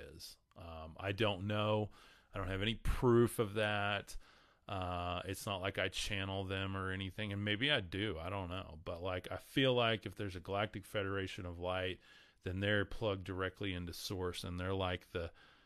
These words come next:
the incarnate family that's, like, helping the little kids in the family, like me, like,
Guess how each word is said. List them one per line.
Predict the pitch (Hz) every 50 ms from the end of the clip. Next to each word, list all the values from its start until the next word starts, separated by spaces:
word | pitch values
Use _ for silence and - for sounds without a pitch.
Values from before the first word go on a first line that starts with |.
| _ _ _
the | 101 95 92
incarnate | 87 - - - - 107 101 98 95 - -
family | - - - 104 95 98 95 95 92 90
that's, | 87 85 - -
like, | 87 82 -
helping | - - - 110 104 95 - - 104 92 90 90 90 90 82
the | 87 87
little | 85 87 101 104 95 90 82
kids | - - - 98 92 90
in | 92 90
the | 85 82
family, | - - 92 87 87 85 82 82
like | 80 78 78 76
me, | 87 92 101 98 92 87 80 80 82 78 - - - - - - - _ _ -
like, | 90 85 82 82 -